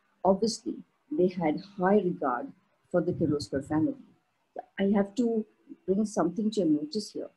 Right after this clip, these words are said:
that in manufacturing, it is easier to upgrade in one generation, uh, compared to I T, because in I T you inhe-, inherently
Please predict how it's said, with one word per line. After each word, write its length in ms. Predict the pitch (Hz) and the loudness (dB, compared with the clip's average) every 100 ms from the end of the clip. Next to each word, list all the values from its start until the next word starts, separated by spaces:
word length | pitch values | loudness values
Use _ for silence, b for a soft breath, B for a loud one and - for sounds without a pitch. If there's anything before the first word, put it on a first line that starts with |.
| _ _ _ | _ _ _
that 160 | 190 202 | 0 4
in 140 | 220 | 2
manufacturing, 920 | 160 160 180 196 - - 147 131 139 - _ _ 185 | 4 0 0 -6 -6 -8 -6 -6 -8 -14 _ _ 0
it 100 | 185 | 4
is 260 | 202 190 - _ - | 2 2 -12 _ 0
easier 460 | 202 196 196 160 - - | 2 2 2 0 -2 -6
to 100 | 180 160 | -4 -2
upgrade 460 | 156 185 175 156 - | -2 2 2 2 2
in 180 | 160 | 2
one 240 | 151 170 208 | 4 4 4
generation, 800 | 190 156 151 151 - 135 120 151 _ _ _ 160 | 4 2 2 0 0 -4 -6 -10 _ _ _ -4
uh, 180 | 147 143 143 | -2 -2 0
compared 400 | 175 175 160 - | 0 2 0 -2
to 160 | 185 - _ _ _ _ | -10 -12 _ _ _ _
I 120 | 151 147 | 0 0
T, 280 | - 110 104 - _ - | -2 -10 -12 -18 _ -8
because 280 | 180 175 | -2 0
in 100 | 175 | 4
I 140 | 143 170 | 2 2
T 180 | 175 214 | -2 0
you 80 | 196 | 0
inhe-, 260 | 175 170 - | 2 2 2
inherently 680 | 185 180 214 220 247 240 175 | 2 4 4 6 2 2 -4